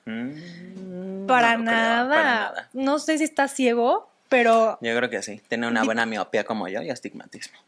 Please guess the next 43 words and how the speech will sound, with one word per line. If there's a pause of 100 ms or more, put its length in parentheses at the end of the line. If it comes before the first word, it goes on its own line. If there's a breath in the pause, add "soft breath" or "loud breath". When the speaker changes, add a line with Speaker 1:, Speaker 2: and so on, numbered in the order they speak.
Speaker 2:
Eso
es
lo
Speaker 1:
Ve
Speaker 2:
que
Speaker 1:
raro.
Speaker 2:
pasa. (160)
Chéquense
los
ojos. (300)
Chéquense
los
ojos. (500 loud breath)
Por
último, (120)
un
usuario
más
sensato (400 loud breath)
posteó, (300)
"No
se
conocen. (160)
¿Por
qué
tendrían
que
platicar? (100)
¿Acaso
ustedes
platican
con
el
que
está
al
lado
suyo
del
cine?" (800)
Yo
sí. (340)
Speaker 1:
¿Sí?